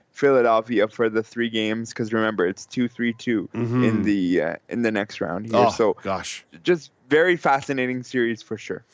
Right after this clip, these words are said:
Speaker 2: Yeah, that ga-, that game got going early. It was a four P M start on the East Coast, which means it was a one P M start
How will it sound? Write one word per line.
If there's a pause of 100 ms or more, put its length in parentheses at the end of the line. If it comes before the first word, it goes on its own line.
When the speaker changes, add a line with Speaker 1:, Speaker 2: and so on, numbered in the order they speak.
(160)
Speaker 2:
Yeah,
that
ga-,
that
game
got
going
early.
It
was
a
four
P
M
start
on
the
East
Coast,
which
means
it
was
a
one
P
M
start